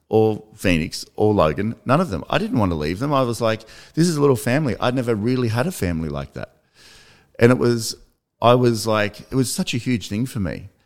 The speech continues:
The amount of pain I went through to readjust, and I was only young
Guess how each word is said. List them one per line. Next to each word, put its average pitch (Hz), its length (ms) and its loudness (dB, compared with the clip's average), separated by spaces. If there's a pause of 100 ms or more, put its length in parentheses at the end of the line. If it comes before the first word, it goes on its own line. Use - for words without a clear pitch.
(220)
The 110 120 2
amount 127 260 4
of 139 120 -6
pain 117 380 0
I 113 80 4
went 98 220 -2
through 82 360 -4
to - 200 -12
readjust, 98 720 0
and 90 80 -6
I 87 60 -2
was 95 140 -4
only 110 160 -2
young 98 500 -2